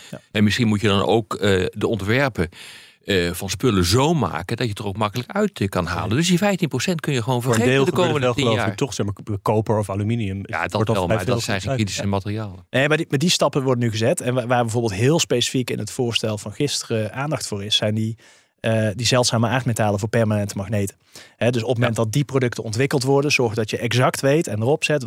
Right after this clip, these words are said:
Speaker 1: wat zit erin, eh, op welke manier. En zorg ervoor dat bij het, het ontwerpen van het product die er ook het makkelijkst uit kunnen halen. Want ja, daar is die afhankelijkheid natuurlijk zo extreem. Eh, dus die stap moeten we
Speaker 2: Maar ik
Speaker 1: stap-
Speaker 2: zie hier wel grote,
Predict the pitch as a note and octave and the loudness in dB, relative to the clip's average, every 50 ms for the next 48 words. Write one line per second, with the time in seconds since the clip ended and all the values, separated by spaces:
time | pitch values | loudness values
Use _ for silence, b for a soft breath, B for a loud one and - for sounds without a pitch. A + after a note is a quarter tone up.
0 | - - - G#2 G#2 B2 C#3 - - E3+ D#3+ - F3+ C#3+ - D3+ D3 C#3+ C#3+ C#3 | -8 -14 -6 -2 0 0 0 2 0 0 0 0 -2 -2 0 0 0 0 0 -4
1 | - - - A2 A2 - G#2+ A2 A#2+ C3 C3+ - C#3+ C#3 C3+ B2+ C3+ D3 - - | -8 -10 -14 -14 -14 -8 -2 0 2 2 2 0 -2 0 0 2 2 0 0 -2
2 | B2 A2+ A2 - C3+ C3 A#2+ B2 A2 G2+ A2+ A2+ A#2+ A2+ A2 G#2+ G#2+ G#2 G#2+ G#2+ | -6 -6 -2 0 0 2 0 0 -2 0 0 0 0 0 0 -2 -2 -4 -4 -4
3 | G#2 - _ _ - G#2+ G2+ - G#2+ A2 G#2+ - A#2+ A2+ C#3+ C#3 D3+ D3 C3+ A#2+ | -4 -6 _ _ -12 -12 -10 -10 -10 -10 -8 -6 -2 0 2 2 2 2 2 0
4 | G#2 - A2 G2+ A2+ A#2+ - - G#2 A2+ C#3+ E3 E3 C#3 A2 A#2 A2+ - A2 A2 | -2 0 0 0 -2 -2 -4 -4 0 2 2 2 2 2 0 0 -2 -2 -2 -2
5 | A2+ A#2 - A2 G#2 - G#2 G#2+ A#2+ - - G#2 F#2 F2 F#2 F#2 F2 - - - | -2 -2 -2 -4 -4 -4 -2 -2 -2 -2 -4 -6 -8 -8 -10 -12 -14 -16 -16 -18
6 | G#2+ G#2+ - B B B B B B B B B - G#2+ G#2 G2+ A#2+ B2+ C#3+ C#3 | -16 -16 -16 B B B B B B B B B -4 0 2 2 2 2 2 2
7 | B2 B2 - C3 A#2 A2 A2+ - B2 A#2+ A#2 A2 - A2 G#2+ G2+ - A#2+ A2 - | 0 0 0 0 0 0 2 2 2 2 0 0 2 2 2 2 0 -2 0 2
8 | - E3 D3 - C3 C3 - - - D3 D#3 C3 A2 A#2+ F3+ - _ _ _ - | 2 2 2 2 0 -2 0 0 2 2 2 2 2 0 -2 -6 _ _ _ -6
9 | A#2 A#2 A2+ A2 G#2 C#3 C3+ - - - G#2+ G#2 - A2 G#2+ G#2+ - - G#2 G2 | -4 -4 -2 -2 -2 0 -2 0 0 -2 -2 -2 -4 -6 -8 -8 -10 -14 -16 -16
10 | G2 G2 G#2 A#2+ A#2+ - - - - - E3+ D3 D3 C#3 C3 B2+ C3 C3+ A#2 - | -14 -6 -4 -4 -2 -2 -2 0 2 4 6 6 6 6 6 4 2 2 0 0
11 | C#3+ C#3+ C#3 A#2+ - B2 G#2 G2 F2+ - | 2 2 2 0 0 -2 -2 -2 -4 -8